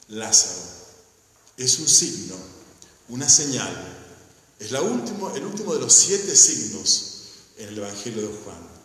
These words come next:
Un signo siempre remite a un significado. Jesús hace este milagro de revivirlo, a su amigo Lázaro, como un signo. Lo más importante no es solo que él reviva, sino que ese signo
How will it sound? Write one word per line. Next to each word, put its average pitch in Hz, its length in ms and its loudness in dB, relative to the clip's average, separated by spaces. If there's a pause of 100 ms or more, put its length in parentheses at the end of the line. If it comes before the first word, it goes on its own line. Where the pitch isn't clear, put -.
(380)
Un 117 120 -2
signo 180 460 2
siempre 156 460 4
remite 160 800 -6
a 107 80 -8
un 127 160 -6
significado. 147 880 -4 (580)
Jesús 156 420 4 (520)
hace 135 280 0
este 107 160 -8
milagro 123 480 -4
de 98 100 -6
revivirlo, 107 840 -6 (400)
a 98 80 -12
su - 140 -6
amigo 123 320 -4
Lázaro, 143 460 2 (420)
como 123 220 -8
un 196 100 -4
signo. 147 460 4
Lo 113 160 -6
más 156 340 2
importante 120 640 -10
no 113 200 -10
es 147 120 0
solo - 520 2
que 110 120 -6
él 117 260 -8
reviva, 107 480 -8
sino 101 320 -2
que 104 180 -14 (440)
ese 127 320 4
signo 101 520 2